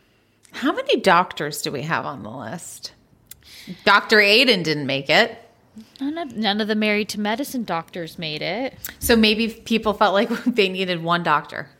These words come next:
Speaker 2: They're like, "We
Speaker 1: Just
Speaker 2: need the
Speaker 1: one.
Speaker 2: anesthesiologist."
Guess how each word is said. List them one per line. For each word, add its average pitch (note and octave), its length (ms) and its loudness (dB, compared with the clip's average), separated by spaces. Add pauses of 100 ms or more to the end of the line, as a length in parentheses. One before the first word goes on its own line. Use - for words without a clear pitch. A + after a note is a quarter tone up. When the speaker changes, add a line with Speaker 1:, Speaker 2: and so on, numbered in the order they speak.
Speaker 2:
They're G#3+ 120 -2
like, G#3 120 -2
"We A#3 100 -8
Speaker 1:
Just A3+ 260 4
Speaker 2:
need D4 60 -4
the A#3+ 40 2
Speaker 1:
one. A#3 180 4
Speaker 2:
anesthesiologist." F3+ 1300 -6